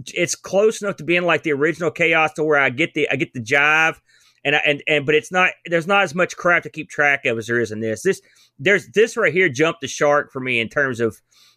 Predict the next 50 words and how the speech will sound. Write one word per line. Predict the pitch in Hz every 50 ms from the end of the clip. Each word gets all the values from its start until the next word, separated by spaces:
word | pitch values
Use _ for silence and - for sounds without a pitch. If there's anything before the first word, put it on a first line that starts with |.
| _ _ _ -
uh, | 139 135 - -
tracking | - - 170 156 151 151 147 - 156 143 135 123
stuff | - - 156 147 143 127
and | 131 117
trying | 165 165
to | 151
figure | - 156 147
out | 143
what's | 139 135 -
going | - 147 135 131
on. | 131 131 131 131 127 127 - -
I, | 147 147 156 - - 143
I | 143
think | 143 175 175 - 147
I | 139
liked | 139 139 135 135 131 -
Lord's | 147 147 147 156 - -
Guest | - 127 -
a | 131
little | 131 131 117
bit | 120 123
more, | 123 120 117 117 113
but | 113 -
that's | - 180 170 -
just | - 165 - 156
me. | 160 143 113 98 - _ _ _ _ _ _ _
Uh, | - 123 120 - -
I | 143 151
don't | 160 131
necessarily | 156 147 - - 147 131
think | - 143 131
it's | 127 -
a | 110
better | 120 120 113
game. | 101 120 123 117 104 95 - _ - _ _ _ _ _
Um, | - 156 165 160 156 151 - _ _ _ -
I | 160
looked | 180 196 240 233 - 233
up | 214 196 -
some, | - 180 160 143 139 135
uh, | 127 123
reviews | 120 139 131 117 143 170 196 202 196 165
on | 165 131
this | 127 120 -
thing, | - 135 120 113 107 104
Boatster, | 127 127 120 117 - - - 117 110 110
as | 131 127 123
I | 135 123
often | 113 - 143 139 135 131 - 127 117 110
do. | 120 120 110 104 92 90